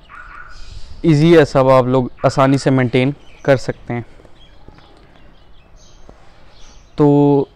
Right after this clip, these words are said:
सबसे पहले आपने जो मौसमी सब्जियां जो ठंडी होती हैं, सारे भाइयों को पता है, लेकिन जिनको नहीं पता वो भी मैं बता देता हूँ। सबसे पहले गाजर आ जाती है,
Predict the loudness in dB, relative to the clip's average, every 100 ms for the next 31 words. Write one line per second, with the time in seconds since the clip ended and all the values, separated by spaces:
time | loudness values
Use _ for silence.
0 | _ -6 -2 2 4 4 6 4 4 2
1 | 2 2 4 4 2 -2 -20 -20 _ -20
2 | _ -20 _ -20 -20 -20 -20 -20 -20 -20
3 | -20 -20 -20 -20 -2 2 2 0 0 2
4 | 2 0 -2 0 0 0 -2 -4 -2 0
5 | 0 -2 -8 -16 -14 -16 -16 -16 -18 -16
6 | -16 -16 -18 -20 -20 -20 -2 2 4 4
7 | 2 2 0 0 0 2 0 -2 -2 -4
8 | -4 -4 -4 -4 -2 -2 -2 -2 -2 -2
9 | -4 -4 -4 -6 -8 -12 -14 -20 -20 -20
10 | -20 -20 -20 -20 -20 -20 -20 -20 -20 -20
11 | -20 -20 -20 -20 -20 -18 -2 -2 0 2
12 | 2 4 4 4 4 4 2 -2 -4